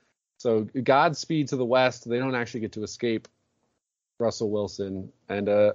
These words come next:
I mean, the wild thing is, though, I mean, based just, just based on last year, obviously you could argue it.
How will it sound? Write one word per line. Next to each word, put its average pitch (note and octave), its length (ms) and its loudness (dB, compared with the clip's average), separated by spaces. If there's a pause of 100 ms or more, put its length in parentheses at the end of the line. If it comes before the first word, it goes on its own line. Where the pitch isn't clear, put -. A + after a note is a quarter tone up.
I C#3+ 80 4
mean, F3 80 8
the F#3 60 8
wild A#3 340 8
thing D#3+ 140 4
is, B2+ 200 0
though, A#2+ 340 0 (720)
I D3+ 60 2
mean, D#3 80 2
based F3 320 6
just, E3+ 300 2
just F#3+ 260 2
based G#3 220 6
on F3+ 120 0
last C#3+ 300 0
year, A#2+ 100 -2
obviously A#2+ 340 -2
you G2 60 -8
could A#2 120 -2
argue G#2 320 0
it. F#2 120 -4